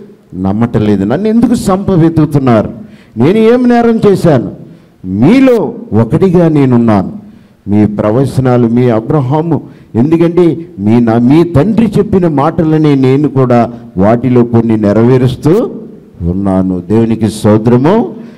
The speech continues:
హల్లెలూయా. కానీ మీరు నన్ను ఎందుకు నమ్మరు? ఎందుకు నన్ను సంప వెతుకుతున్నారు?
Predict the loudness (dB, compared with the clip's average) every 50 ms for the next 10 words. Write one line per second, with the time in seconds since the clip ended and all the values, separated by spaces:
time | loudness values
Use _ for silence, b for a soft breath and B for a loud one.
0 | B B -4 -2 -2 -2 -4 -4 -4 -4 -2 -2 0 0 2 2 2 2 0 0
1 | 0 0 0 0 0 0 -2 0 0 0 0 0 -2 -2 -4 -6 -6 -8 -18 -20
2 | -20 b b b b b b b b b b _ _ _ _ _ -20 _ _ _
3 | _ _ -2 -2 0 0 0 0 0 2 2 2 2 0 0 2 0 0 0 0
4 | 0 2 2 2 2 2 0 0 0 0 0 2 2 2 2 0 -2 -4